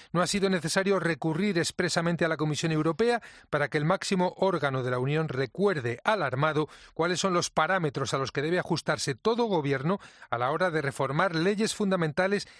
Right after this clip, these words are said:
que afectan directamente a la democracia. La Comisión, que ya se había pronunciado en tres ocasiones en los mismos términos,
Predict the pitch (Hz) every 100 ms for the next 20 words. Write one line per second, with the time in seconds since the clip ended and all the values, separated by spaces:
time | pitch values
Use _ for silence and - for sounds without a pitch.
0 | - - 139 - 214 - 226 160 170 202
1 | - 202 196 190 170 160 147 139 135 -
2 | 98 92 _ _ _ _ _ _ _ 135
3 | 143 139 - 208 202 - - - - 139
4 | 170 175 190 214 190 185 160 196 180 151
5 | 190 220 214 190 156 240 220 147 139 135
6 | 131 226 202 151 - 139 143 175 202